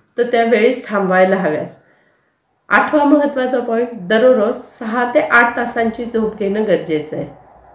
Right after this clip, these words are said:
नववा महत्त्वाचा point, फक्त काढे, चूर्ण याचा मारा करून होणार नाही,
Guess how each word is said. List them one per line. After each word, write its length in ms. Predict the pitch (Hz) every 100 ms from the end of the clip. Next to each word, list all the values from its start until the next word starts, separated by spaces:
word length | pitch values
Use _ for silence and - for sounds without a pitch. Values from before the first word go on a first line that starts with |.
| - - - _ _ 220
नववा 380 | 220 226 262
महत्त्वाचा 580 | 269 302 285 285 277 277
point, 380 | 277 226 226 240 - _ - -
फक्त 240 | 254 - 262 -
काढे, 500 | 220 196 202 214 190
चूर्ण 760 | 190 - 247 233 208 196 202 -
याचा 320 | 196 196 269
मारा 340 | 269 254 247 247
करून 420 | 254 233 233 233
होणार 380 | 208 190 170 165
नाही, 200 | 156